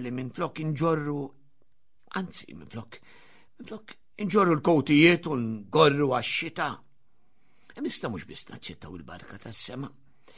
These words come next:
imma saħansitra nitħajru noħorġu barra. U bil-ferħ nisfnu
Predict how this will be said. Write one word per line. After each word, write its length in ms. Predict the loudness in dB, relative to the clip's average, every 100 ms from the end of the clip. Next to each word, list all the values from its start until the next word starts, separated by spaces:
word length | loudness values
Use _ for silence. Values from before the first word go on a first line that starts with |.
| -18 -14
imma 140 | -4 -2
saħansitra 580 | 0 -2 -4 -6 -6 -6
nitħajru 480 | -6 -6 -6 -6 -6
noħorġu 360 | -8 -10 -12 -12
barra. 420 | -14 -16 -20 -20 -20 -20 -20 -20 -20 -20 -20 -18 0
U 60 | 6
bil-ferħ 640 | 6 6 2 2 -4 -10 -10 -14 -20 -20 -16 -6
nisfnu 400 | -6 -6 -14 -20